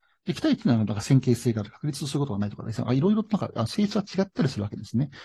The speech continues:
だから、いろんな考え方が違ったりすることもあるわけです。だけども、あの、その中で、えっと、共通性が、考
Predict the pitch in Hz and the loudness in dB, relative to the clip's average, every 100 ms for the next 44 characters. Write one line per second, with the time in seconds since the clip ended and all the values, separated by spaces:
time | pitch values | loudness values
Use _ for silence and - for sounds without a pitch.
0 | - - 131 127 - 160 202 214 208 196 | -8 0 2 4 2 4 6 8 8 6
1 | 202 202 98 107 - - 143 - 139 - | 6 2 -2 -4 -6 -6 -6 0 0 0
2 | 113 110 101 - 117 98 - 104 - - | -4 -4 -2 0 0 0 -4 -10 -12 -20
3 | - - 269 285 247 196 269 - - - | -20 -6 0 2 4 8 8 8 2 4
4 | 120 120 117 - 156 160 120 101 - - | 6 6 4 2 2 4 0 -2 -6 -8
5 | - 120 - 113 110 - 131 - 120 120 | -4 -4 -4 -6 -4 0 -2 0 2 4
6 | 117 110 - | 4 2 4